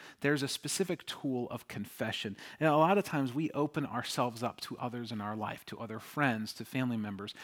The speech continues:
and confess things, confess struggles, confess certain, certain things that we're wrestling with, con-, confess certain, uh,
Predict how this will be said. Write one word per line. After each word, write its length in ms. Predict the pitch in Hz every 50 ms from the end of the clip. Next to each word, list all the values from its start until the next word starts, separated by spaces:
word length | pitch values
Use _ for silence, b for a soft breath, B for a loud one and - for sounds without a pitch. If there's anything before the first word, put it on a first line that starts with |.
| B B B B
and 180 | - 175 175 160
confess 500 | - 196 190 - - - 202 208 - -
things, 260 | - 110 107 113 -
confess 480 | - - 127 123 - - - 101 101 -
struggles, 640 | - - - - 165 208 - 123 - - - - - B B B B B B
confess 500 | - - 139 123 - - - 131 120 -
certain, 460 | - - - 143 135 - 143 135 127 B B B B B
certain 480 | - - - - - 175 160 - 147 135
things 320 | - - 165 170 170 165 -
that 100 | 151 127
we're 100 | 151 147
wrestling 680 | 139 120 117 120 175 185 - - - 196 160 117 101 95
with, 200 | 92 85 - -
con-, 240 | - - 117 110 - - -
confess 420 | - - 143 131 - - 156 151 -
certain, 420 | - - - 170 - 147 143 127 B B B B B B
uh, 140 | - 139